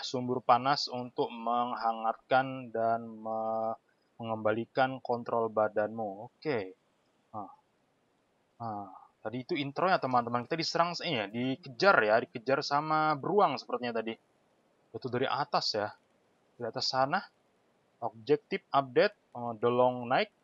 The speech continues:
find a heat source. Oh, sebelah sana. Nah, itu. Ada objektifnya nih, ada misinya. Ya.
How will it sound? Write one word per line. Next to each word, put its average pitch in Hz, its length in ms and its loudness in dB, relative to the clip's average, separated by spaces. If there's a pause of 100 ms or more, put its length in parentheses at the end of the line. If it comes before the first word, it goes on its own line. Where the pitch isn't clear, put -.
find 165 240 6
a 135 240 0
heat 135 160 -6
source. 110 400 2
Oh, 123 80 -6
sebelah 110 240 0
sana. 110 320 -2
Nah, 98 160 -12
itu. - 160 -10 (480)
Ada 110 160 -2
objektifnya 117 640 -2
nih, 104 160 -8
ada 113 160 0
misinya. 123 480 -2 (480)
Ya. 110 160 -4